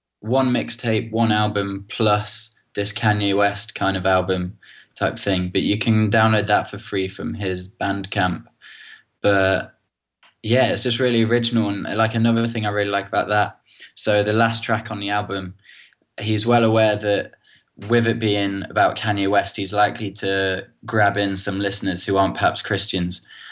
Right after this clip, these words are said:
And so on the last track of the album, he just talks over the top of this track and basically says, um, "If you're not a Christian, but you like the sound of this Jesus guy that I've been rapping about,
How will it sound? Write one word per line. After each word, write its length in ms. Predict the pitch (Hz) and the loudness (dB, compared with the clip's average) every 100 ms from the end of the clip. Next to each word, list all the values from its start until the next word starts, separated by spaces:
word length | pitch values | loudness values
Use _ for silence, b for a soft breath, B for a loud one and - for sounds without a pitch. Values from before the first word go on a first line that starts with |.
| B - | B -4
And 160 | 98 | -2
so 240 | 95 104 98 | 2 4 4
on 100 | 98 | 4
the 40 | |
last 300 | 104 110 - | 2 2 0
track 220 | 113 101 - | 0 -2 -2
of 80 | 95 | 0
the 80 | 101 | 2
album, 360 | 101 95 90 | 2 0 -6
he 80 | 95 | -6
just 180 | 95 - | -8 -4
talks 360 | 113 104 113 | -2 -2 0
over 300 | 101 92 95 | -2 -2 -2
the 80 | 90 | -4
top 200 | 90 101 | -2 -4
of 120 | - | -2
this 140 | 95 92 | -4 -2
track 420 | - 95 - - - | 2 2 2 -8 -8
and 160 | 95 95 | -4 0
basically 400 | 101 95 95 101 | 0 0 -4 -4
says, 420 | - 92 90 - B B B B - | 0 0 0 -4 B B B B -4
um, 480 | 95 95 92 95 95 _ B B | -2 0 -2 -4 -10 _ B B
"If 320 | - 107 - 101 | -4 -2 -2 -6
you're 320 | 90 98 98 | -2 0 4
not 200 | 92 101 | 4 2
a 40 | |
Christian, 500 | - 98 - 98 92 | 0 0 0 0 0
but 220 | 90 95 87 | 0 0 0
you 140 | 95 | 2
like 260 | 98 98 90 | 4 4 2
the 80 | |
sound 400 | - 98 95 95 | -2 0 0 0
of 220 | 92 90 - | -4 -4 -6
this 200 | - - | -8 -4
Jesus 440 | 104 101 95 92 | -2 0 0 -4
guy 240 | 95 92 | 0 0
that 160 | 90 - | 0 0
I've 140 | 95 92 | -2 -2
been 140 | 92 | 0
rapping 340 | 95 101 - 90 | 0 0 -6 -4
about, 380 | 92 87 85 | -2 -2 -6